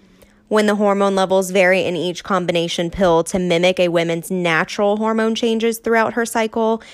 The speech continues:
it's called multiphasic. Combination birth control pills are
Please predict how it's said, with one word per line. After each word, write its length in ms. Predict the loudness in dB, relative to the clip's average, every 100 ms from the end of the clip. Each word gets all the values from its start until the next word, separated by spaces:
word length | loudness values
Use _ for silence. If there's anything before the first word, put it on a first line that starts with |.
| -20 -8
it's 200 | -4 -4
called 360 | 0 2 2 0 -12 _ _ _ _ _ _ -8
multiphasic. 1200 | -4 0 0 0 -2 -4 -4 -10 -14 -12 -14 -18 -20 _ _ _ _ _ _ _ _ _ _ _ _ _ -6
Combination 800 | 0 2 2 2 0 0 0 2
birth 220 | 2 2
control 340 | -2 0 0
pills 480 | 0 0 0 0 -4 -2
are 320 | 2 2 0